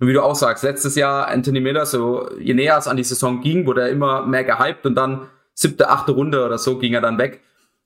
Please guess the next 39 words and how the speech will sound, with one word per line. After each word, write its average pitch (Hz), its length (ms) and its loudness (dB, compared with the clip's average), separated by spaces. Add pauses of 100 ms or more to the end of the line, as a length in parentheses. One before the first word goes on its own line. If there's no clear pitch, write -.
(140)
Ähm, 113 720 2
genau, 104 260 4
da 120 200 2
bin 127 160 0
ich 120 100 -4
vorsichtig 127 420 -2
bei 113 100 4
Daniel 110 280 0
Mooney. 117 220 0
So 117 260 -2
hoch 139 320 -2
würde 123 160 0
ich 123 80 -4
ihn 117 100 -2
nicht 123 240 -4
draften. 131 360 2
In - 20 0
der 131 120 0
zehnten, 180 280 0
elften - 260 -2
Runden, 196 640 -4 (320)
in 127 100 2
der 123 120 2
zehnten, 160 280 -2
elfte 135 300 0
Runde, 135 640 -2 (380)
äh, 120 280 4
da 123 120 0
würde 147 100 0
ich 147 100 0
schon 139 160 0
gerne 131 260 -2
zugreifen. 139 540 0
Da, 123 100 2
glaub 120 220 -2
ich, 120 120 -8
hat 120 100 2
er 117 220 -2 (440)
relativ 120 640 0